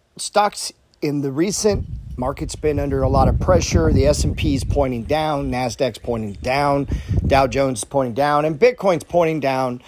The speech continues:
Oil looks to be basing for a possible run higher. We still got the tensions in Russia. Growth stocks are still hated. Biotechs and penny stocks are hated. The only stocks catching love is shit like Kellogg's, Campbell's,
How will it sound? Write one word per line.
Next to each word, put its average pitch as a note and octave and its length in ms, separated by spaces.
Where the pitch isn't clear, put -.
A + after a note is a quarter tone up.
Oil G3 340
looks F3 220
to F#3 80
be D#3 200
basing D#3 580
for C3+ 180
a A#2+ 40
possible D#3 640
run C3 240
higher. G3+ 560
We - 60
still B3+ 240
got G3+ 240
the E3 60
tensions E3 540
in C3+ 100
Russia. C3 500
Growth G#3+ 280
stocks A3 420
are E3 60
still E3 340
hated. C#3+ 420
Biotechs D3+ 640
and C3 100
penny D3 240
stocks C#3+ 440
are A#2+ 140
hated. C#3+ 440
The D#3+ 120
only A#3+ 260
stocks F#3+ 380
catching F3 460
love D3+ 280
is B2+ 120
shit B2+ 260
like B2+ 240
Kellogg's, F3+ 560
Campbell's, E3 560